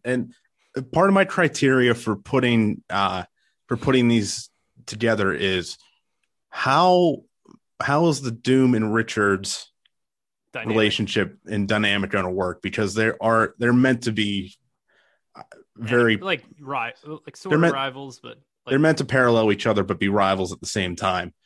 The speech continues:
Speaker 2: Yeah.
Speaker 1: And I, I thought about this guy as, uh, as a Richards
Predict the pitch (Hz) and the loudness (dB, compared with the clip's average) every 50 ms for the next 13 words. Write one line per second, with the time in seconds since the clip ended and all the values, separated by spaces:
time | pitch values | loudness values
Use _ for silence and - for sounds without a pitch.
0 | _ - 165 151 127 120 123 127 127 127 120 120 107 - - _ _ _ _ _ | _ -12 -8 -6 -4 -2 0 0 2 2 2 2 0 -2 -6 _ _ _ _ _
1 | _ _ - 135 147 151 135 - - _ _ _ - - - - _ _ _ _ | _ _ 0 2 4 4 2 0 -4 _ _ _ -18 -18 -18 -18 _ _ _ _
2 | - _ _ - 131 123 - - 165 160 180 190 175 185 175 170 165 165 151 139 | -20 _ _ -4 -4 -4 -2 0 2 2 4 4 4 4 4 4 4 2 0 0
3 | - - - - 143 135 127 127 123 120 113 - - 113 113 110 110 107 107 104 | 0 -2 -2 0 2 2 4 4 4 4 2 0 0 -2 0 2 2 2 2 2
4 | 104 98 98 - - - - _ _ _ _ - 87 85 76 64 53 - - _ | 0 -2 -4 -6 -6 -8 -10 _ _ _ _ -8 -4 -4 -2 -2 -4 -6 -8 _
5 | _ _ - 107 101 107 101 104 113 113 107 - 110 95 95 92 90 - | _ _ -6 -4 -2 -2 0 2 2 2 2 2 0 0 -2 -2 -6 -12